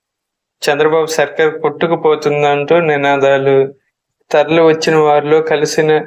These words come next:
అధికారులు డిమాండ్ పత్రాలు అందజేసిన వైఎస్ఆర్సీపీ నేతలు. పోలీసుల నోటీసులు, బెదిరింపులు ఏమాత్రం లొంగకుండా వైఎస్ఆర్సీపీ నేతలతో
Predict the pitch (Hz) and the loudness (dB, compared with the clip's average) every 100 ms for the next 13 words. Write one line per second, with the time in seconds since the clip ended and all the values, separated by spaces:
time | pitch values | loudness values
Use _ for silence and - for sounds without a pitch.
0 | - _ _ _ _ _ _ _ - - | -12 _ _ _ _ _ _ _ -6 -2
1 | 156 156 165 160 160 160 170 - - 160 | -2 0 2 2 2 2 2 -2 -12 -6
2 | 156 156 165 165 165 156 151 151 151 147 | -2 0 0 -2 -2 -2 2 2 2 -2
3 | 147 147 151 156 165 156 151 147 151 143 | -4 -2 -2 0 0 2 2 0 -2 0
4 | 147 139 151 143 139 135 127 - - _ | -2 -2 -4 -2 -4 -4 -6 -8 -18 _
5 | - 151 170 170 165 151 147 143 151 - | -2 -2 0 -2 0 2 2 0 -2 -2
6 | 160 147 139 143 147 151 151 143 147 151 | -2 0 0 0 -2 0 2 2 2 0
7 | 147 151 151 143 147 143 147 143 151 147 | -2 -2 0 0 0 0 0 2 2 4
8 | 151 151 156 147 151 151 147 143 139 143 | 2 2 0 0 -2 -2 -2 -2 -4 -6
9 | 139 | 0